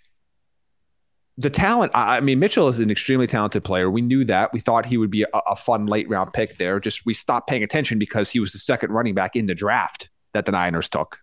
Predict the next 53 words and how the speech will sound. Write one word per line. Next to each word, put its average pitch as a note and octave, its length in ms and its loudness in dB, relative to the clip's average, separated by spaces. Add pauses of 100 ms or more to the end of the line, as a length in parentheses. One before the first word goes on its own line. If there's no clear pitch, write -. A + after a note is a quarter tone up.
behind F#2 300 -2
Trey E2+ 200 -2
Sermon, F2 360 -2
which F#2 160 0
again, G2+ 360 0
at G#2 160 -2
the F#2 80 -6
time C#3+ 360 -2
of C#3 140 0
the C#3 120 2
pick, - 420 -2
I G#2 140 0
turned G#2+ 360 -2
to G#2+ 60 -6
the G#2 80 -4
guys F#2+ 260 -2
and F#2 100 -8
said, F#2 200 -4 (240)
turned G3 140 2
to D#3 60 2
Josh C3+ 360 2
Norris A#2+ 380 2
of G#2+ 100 0
Underdog G2+ 320 0
Fantasy, G#2 400 0
and F2 80 -4
I F2 60 -6
said, F3+ 240 -2 (460)
"I C3+ 60 0
don't C#3 160 0
get A2+ 220 2
this. - 260 -10 (640)
Does C3+ 140 0
not B2+ 180 0
make A2+ 160 0
sense - 260 -4
to - 120 -16
me. - 120 -20 (200)
Does A2 160 0
not A#2 160 -2
fit - 160 2
in - 60 -6
that G2 160 0
offense," D3 440 2
and A2 220 0
was G#2+ 140 0
absolutely F2+ 600 -2 (220)
a F#2+ 140 -2
disastrous G2+ 680 -2
rookie F#2 220 -6
season D#2+ 300 -8
for D#2 140 -10
him. D#2 180 -10